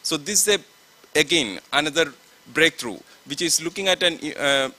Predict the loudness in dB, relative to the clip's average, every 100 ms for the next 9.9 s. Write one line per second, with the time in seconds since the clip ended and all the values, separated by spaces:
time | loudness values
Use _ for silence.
0 | _ -4 -4 -2 0 2 2 0 0 0
1 | -2 -2 0 0 2 2 0 0 -4 -2
2 | -2 0 0 2 2 2 0 0 0 0
3 | -2 -6 -10 -6 -4 0 0 2 0 0
4 | -2 -4 0 -2 0 -4 -4 -10 -20 -2
5 | 0 2 2 2 0 -2 -2 -4 -4 -6
6 | -2 -2 -2 -4 -2 -2 0 0 0 0
7 | 0 -2 -2 -2 -2 -2 -4 -2 0 0
8 | 0 0 0 2 2 0 0 2 0 -4
9 | -10 -20 -20 -20 -16 0 2 2 0